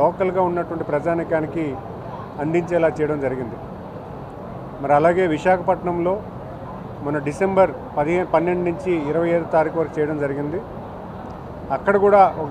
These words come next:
గ్రాండ్ సక్సెస్ అయిందని చెప్పాలి. ఎందుకంటే కేవలం పన్నెండు, పదమూడు రోజుల్లోనే ఇరవై కోట్లు పైబడి వాళ్ళ మహిళలందరూ కూడా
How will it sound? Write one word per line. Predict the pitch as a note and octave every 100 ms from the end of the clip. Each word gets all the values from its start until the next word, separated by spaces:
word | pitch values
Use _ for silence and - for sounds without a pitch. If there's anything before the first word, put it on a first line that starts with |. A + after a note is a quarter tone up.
| C#3
గ్రాండ్ | D#3 F3+ -
సక్సెస్ | E3 F#3 E3+
అయిందని | E3+ E3 D#3+ D#3+
చెప్పాలి. | C#3+ D3+ D#3 G3 - - - - - - - -
ఎందుకంటే | D3 F#3 E3+
కేవలం | E3+ E3+ F#3+ F#3 C#3+ - D3+
పన్నెండు, | E3 G3
పదమూడు | F#3 F3 F3+ E3+
రోజుల్లోనే | F3 E3+ F3+ E3+ E3 G3+ G#3 - - - - - - - -
ఇరవై | D3 F3+ F#3 F#3
కోట్లు | G3 G3+ F#3+
పైబడి | F3 F3 F3 F#3+ F3+ -
వాళ్ళ | D3 D3+ C#3
మహిళలందరూ | D3 E3+ E3 D#3+ E3+
కూడా | E3 E3 D#3+